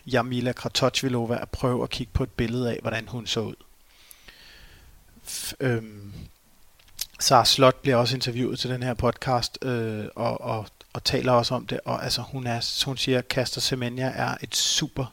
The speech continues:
sødt menneske, men jeg definerer hende altså ikke som en kvinde, og det er derfor, det, det er rigtig svært. Øhm,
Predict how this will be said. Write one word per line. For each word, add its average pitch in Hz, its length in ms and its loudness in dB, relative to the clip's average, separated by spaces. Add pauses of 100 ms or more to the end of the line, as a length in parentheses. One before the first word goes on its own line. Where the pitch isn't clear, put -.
(120)
sødt - 400 -2 (160)
menneske, 107 540 -8 (920)
men 117 300 -8
jeg 110 140 -4 (720)
definerer 120 420 -6
hende 120 180 -10
altså 120 180 -4
ikke 110 140 -4
som - 100 -8
en 107 80 -12
kvinde, - 280 -6 (400)
og - 200 -4
det 123 80 -2
er 131 140 0
derfor, - 200 -4
det, 120 280 -2 (520)
det 131 80 -2
er 123 100 -8
rigtig 123 260 -4
svært. - 380 0 (380)
Øhm, 117 560 -4